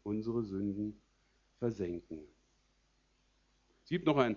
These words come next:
anderes Gericht später dann in der Offenbarung, im tausendjährigen Reich ist davon nochmal die Rede, wo dann eben auch die Menschen, die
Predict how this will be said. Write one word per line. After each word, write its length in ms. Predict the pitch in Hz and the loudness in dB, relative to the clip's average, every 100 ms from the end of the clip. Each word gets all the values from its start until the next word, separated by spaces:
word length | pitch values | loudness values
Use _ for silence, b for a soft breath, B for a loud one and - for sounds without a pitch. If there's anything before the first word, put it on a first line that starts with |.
| B B | B B
anderes 420 | 131 185 180 175 | 4 6 6 4
Gericht 380 | 160 151 165 - | 4 4 4 2
später 340 | - 156 156 | 2 4 6
dann 220 | 143 139 135 | 4 4 4
in 80 | |
der 120 | 127 107 | 4 4
Offenbarung, 640 | 127 127 113 123 143 139 | 4 4 4 4 4 4
im 120 | 120 | 2
tausendjährigen 760 | 127 120 131 123 120 120 113 101 | 2 2 2 4 4 4 4 4
Reich 320 | 110 147 151 | 2 2 0
ist 200 | 135 - | 0 0
davon 240 | 135 135 | 2 4
nochmal 300 | 135 123 123 | 4 6 4
die 120 | 123 | 4
Rede, 420 | 120 123 127 120 - b b b b | 4 6 6 4 0 b b b b
wo 220 | 113 123 | 4 6
dann 220 | 123 120 120 | 6 4 4
eben 280 | 107 123 | 4 4
auch 260 | 85 113 117 - - | 4 2 -2 -10 -6
die 400 | 143 170 180 151 | -2 0 0 0
Menschen, 600 | 120 123 147 - 160 156 - _ _ _ _ _ _ _ _ _ _ _ _ _ - | 0 2 2 2 2 2 -2 _ _ _ _ _ _ _ _ _ _ _ _ _ -18
die 140 | 92 | -18